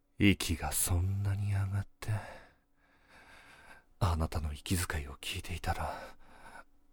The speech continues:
私も興奮してまいりました。お願いです。美咲様。私の名前を、市原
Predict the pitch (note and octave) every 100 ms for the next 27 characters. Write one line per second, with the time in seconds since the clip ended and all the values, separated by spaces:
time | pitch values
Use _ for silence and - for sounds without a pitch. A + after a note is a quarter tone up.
0 | _ _ _ - A2 E2 - - G2+ F2+
1 | F2 - - _ _ _ _ _ _ -
2 | C3 A#2+ C3+ C3 A#2+ - A2 F#2+ F#2 F#2
3 | E2 - - - - _ _ _ _ _
4 | _ _ _ _ _ _ _ _ _ _
5 | _ _ - - - - - - - -
6 | - _ _ _ _ _ - F#2 D2 -
7 | - - - - - - - _ _ _
8 | _ - A#2 - - - D#2+ - - -
9 | - - - _ _ _ _ _ _ _
10 | _ - G2+ - - - - D#2 E2 D#2+
11 | D#2 E2 - - - - - - _ _
12 | _ _ _ _ D#3+ C3 - B2 F#2 E2+